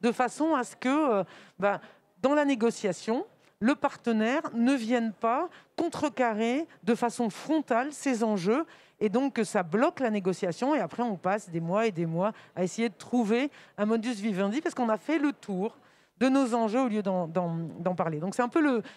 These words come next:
le thème que je, que j'ai partagé avec vous quand on a préparé cette, euh, euh, cette table ronde. Euh, la préparation a été mouvementée, donc, euh,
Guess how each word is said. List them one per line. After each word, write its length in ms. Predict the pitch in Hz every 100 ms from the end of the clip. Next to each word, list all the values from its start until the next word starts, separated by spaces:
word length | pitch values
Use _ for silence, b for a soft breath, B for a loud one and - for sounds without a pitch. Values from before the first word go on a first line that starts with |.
| -
le 140 | 220
thème 320 | 233 277 277
que 140 | - 214
je, 80 | 196
que 180 | 190
j'ai 120 | 185 202
partagé 400 | 226 240 214 233
avec 240 | 208 208
vous 140 | 185
quand 180 | 254 202
on 80 | 196
a 80 | 185
préparé 440 | - 233 226 226
cette, 320 | 220 180 -
euh, 160 | 175 165 B B B B 190
euh, 280 | 185 180
cette 280 | 185 233 -
table 260 | 220 185 190
ronde. 500 | 180 285 427 392 233 B B -
Euh, 640 | 208 208 202 196 196 196 -
la 140 | 277
préparation 680 | - 330 302 269 - 285 262
a 80 | 220
été 300 | 196 214 214
mouvementée, 640 | 233 220 220 220 302 403 B B B -
donc, 360 | 214 262 -
euh, 240 | 254 226